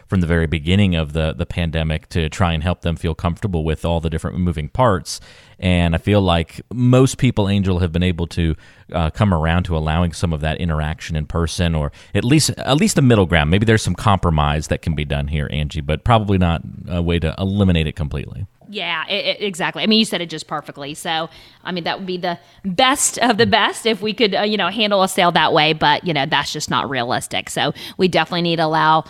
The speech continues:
Speaker 2: again, you know, showings to take place, vendors to come through, inspectors, appraisers, all that good stuff. But we'll do our best to, of course, you know, make sure that we're keeping you safe, and we can require masks, gloves, hand sanitizer, booties, um, all of that good stuff. But,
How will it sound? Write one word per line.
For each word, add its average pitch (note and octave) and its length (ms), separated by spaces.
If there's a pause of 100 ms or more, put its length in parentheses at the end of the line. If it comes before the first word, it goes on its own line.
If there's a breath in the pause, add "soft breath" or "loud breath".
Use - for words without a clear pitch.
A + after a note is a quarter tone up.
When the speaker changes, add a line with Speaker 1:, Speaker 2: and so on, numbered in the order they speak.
(140)
Speaker 2:
again, D3 340 (240 soft breath)
you E3+ 100
know, C#3+ 140
showings F#3 440
to F#3+ 80
take F3 280
place, E3 460
vendors E3 460
to F3 100
come E3 260
through, E3+ 440
inspectors, D#3+ 760
appraisers, D#3 760
all D#3+ 140
that D3+ 220
good C#3+ 160
stuff. D3+ 340 (320 loud breath)
But G#3+ 220
we'll A3 140
do F#3 180
our E3 100
best D#3 320
to, D#3+ 120
of D3+ 120
course, D3+ 400
you D3+ 80
know, C3+ 140
make D#3+ 200
sure D#3+ 140
that C3+ 140
we're D3+ 80
keeping D3 320
you D3 160 (260 loud breath)
safe, F#3 480
and E3 160
we D#3+ 80
can E3 140
require D#3+ 400
masks, G3 600
gloves, F#3 540
hand F3+ 240
sanitizer, F3+ 680
booties, F3+ 500 (260 loud breath)
um, E3 240
all F3+ 180
of E3+ 120
that E3+ 180
good D#3+ 160
stuff. D#3+ 420
But, D3 220